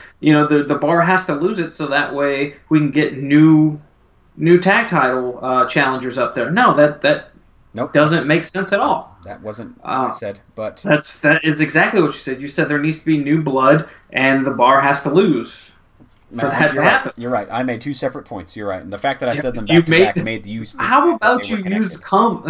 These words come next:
Speaker 2: So
Speaker 1: you know, use a comma then.
Speaker 2: Use a
Speaker 1: Maybe
Speaker 2: comma.
Speaker 1: put
Speaker 2: It's a
Speaker 1: it in there.
Speaker 2: semicolon.
Speaker 1: You are such an, okay, so here's the thing. Th-,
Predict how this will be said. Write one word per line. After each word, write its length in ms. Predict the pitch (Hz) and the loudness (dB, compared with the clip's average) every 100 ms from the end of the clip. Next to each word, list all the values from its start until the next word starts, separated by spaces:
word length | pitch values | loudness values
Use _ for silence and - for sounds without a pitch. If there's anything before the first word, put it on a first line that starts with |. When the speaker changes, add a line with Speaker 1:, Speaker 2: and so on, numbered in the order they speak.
| 151 | 0
Speaker 2:
So 80 | |
Speaker 1:
you 60 | 165 | 4
know, 100 | 151 | 6
use 220 | 151 220 | 6 4
a 60 | 214 | 0
comma 320 | - 247 240 | 0 0 0
then. 160 | 135 135 | -2 0
Speaker 2:
Use 60 | 160 | 2
a 40 | |
Speaker 1:
Maybe 140 | 175 185 | 2 4
Speaker 2:
comma. 340 | 320 440 175 | 4 4 -2
Speaker 1:
put 120 | 139 | -4
Speaker 2:
It's 80 | 330 | 0
a 60 | 180 | 0
Speaker 1:
it 80 | 156 | 4
in 80 | |
there. 100 | 453 | 2
Speaker 2:
semicolon. 600 | 523 339 - 214 151 113 - | 4 0 2 2 2 -4 -2
Speaker 1:
You 120 | 302 254 | -2 0
are 120 | 165 | 0
such 500 | - - 240 269 208 | -2 -6 -2 -2 -2
an, 220 | 131 131 _ _ - | -6 -8 _ _ 0
okay, 360 | 208 180 123 | 2 2 0
so 200 | - 190 | 0 0
here's 240 | 190 339 - | 4 2 2
the 60 | 180 | -4
thing. 340 | 127 113 - - _ _ - _ _ _ _ _ _ 165 | -2 -4 -4 -18 _ _ -20 _ _ _ _ _ _ -8
Th-, 220 | 151 | -6